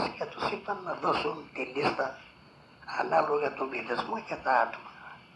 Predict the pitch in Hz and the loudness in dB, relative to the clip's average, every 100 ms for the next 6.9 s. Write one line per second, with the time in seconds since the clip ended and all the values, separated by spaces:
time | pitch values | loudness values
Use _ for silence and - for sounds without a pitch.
0 | - - - - - - - 175 - - | -20 -20 -20 -20 -6 0 2 4 2 2
1 | 196 226 220 - - - - 208 202 170 | 2 4 4 0 -4 0 2 2 2 4
2 | 143 110 104 123 120 - - - - - | 2 2 0 4 4 2 -6 -8 -10 -14
3 | - - - - - - - - - - | -20 -20 -20 -20 -20 -20 -20 -20 -20 -20
4 | - - 254 - 220 - - - - - | -8 4 4 4 -2 -4 -16 -20 -20 -20
5 | - - - - 160 147 - 147 147 143 | -20 2 6 6 8 6 6 2 0 -2
6 | - 165 127 120 120 151 190 - - | -2 2 4 4 4 4 4 2 2